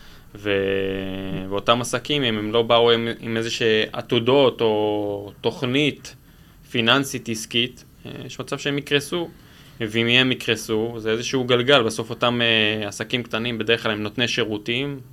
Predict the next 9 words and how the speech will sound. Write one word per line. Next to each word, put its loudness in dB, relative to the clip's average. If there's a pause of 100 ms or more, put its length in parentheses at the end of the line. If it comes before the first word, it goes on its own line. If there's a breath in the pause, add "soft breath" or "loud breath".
נותנים -14
שירות -8
למישהו, -8 (400 soft breath)
שגם -4
לא 6
עכשיו, 0
אה, 0
אותו, 2 (320 loud breath)
אה, -4